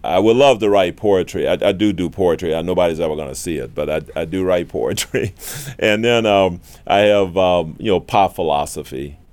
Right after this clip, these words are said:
and just life experience stuff that I, I like to share.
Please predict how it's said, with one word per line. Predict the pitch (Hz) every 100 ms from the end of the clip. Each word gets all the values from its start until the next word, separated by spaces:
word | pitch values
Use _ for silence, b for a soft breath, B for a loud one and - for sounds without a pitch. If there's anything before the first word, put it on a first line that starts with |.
| - -
and | 92 80
just | 90 85
life | 92 85 78
experience | 71 - 85 76 69 71
stuff | - 71 71 - - b b -
that | 85 85 78 -
I, | 82
I |
like | 85 82 73
to | 67
share. | 71 - 76 73 69